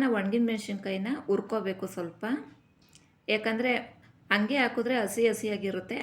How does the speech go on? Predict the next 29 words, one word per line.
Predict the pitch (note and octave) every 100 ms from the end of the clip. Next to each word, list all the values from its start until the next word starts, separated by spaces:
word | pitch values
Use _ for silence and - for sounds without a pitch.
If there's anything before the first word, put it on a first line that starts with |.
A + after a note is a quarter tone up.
| - G3
ಅದರಿಂದ | G3 A#3 A3+ G#3+
ಸ್ವಲ್ಪ | G#3 G3+ C#4
ಹುರ್ದು | G#3 G3 G3+ G#3
ಹಾಕ್ಬೇಕು | F#3+ - F#3+ F#3+ F3+
ಒಣಗಿದ | F3 F#3+ F#3
ಮೆಣಸಿನ್ಕಾಯಿ. | F3+ - E3+ F#3 F3+ A#3 G4+ - - - - - - - -
ಕೆಲವರು | A3+ A#3 A#3+
ಹಸಿಮೆಣಸಿನ್ಕಾಯಿದು | A3+ C4 B3+ B3 B3+ B3 A#3 A3+
ಮಾಡ್ತಾರೆ, | G#3 G3+ G3 F#3 A3+ - - - - - - A3
ಆದ್ರೆ | A#3 G#3+ F#3+
ಅದಕ್ಕಿಂತ | A#3+ A#3+ A#3+ C4 G#3
ಇದು | A3+ A#3
ತುಂಬ | G#3 G#3
ಚೆನ್ನಾಗಿರುತ್ತೆ | G3 F#3+ G3 F#3+ F#3+ F#3+ F#3+
ಖಾರ. | F#3+ G3 C4+ D#4+
ಮತ್ತೆ | G#3 A3 G#3+
ಒಂದ್ | G#3+ A3+
ತಿಂಗಳು | G#3+ A#3 A#3+ A3
ಇಟ್ಕೊಂಡು | G#3 A#3 A#3 A#3
ತಿನ್ಬೋದು | F#3+ G3+ G3+ F#3+
ನಾವು | F#3+ -
ಖಾರನ. | F3 F3+ F3 G#3+ D4+ - - _ - _ _ - -
ಸ್ವಲ್ಪ | G#3+ G#3+ A#3+ G#3
ಎಣ್ಣೆ | G3+ B3
ಹಾಕಿ | G#3 - - E4 -
ಹುರ್ಕೋಬೇಕು, | G3+ - G#3 F#3+ F3+ B3 A3+
ಯಾಕಂದ್ರೆ | A3 G#3+ G3 F#3
ಘಾಟ್ | F#3+ - G#3
ಬರಲ್ಲ. | G3 F3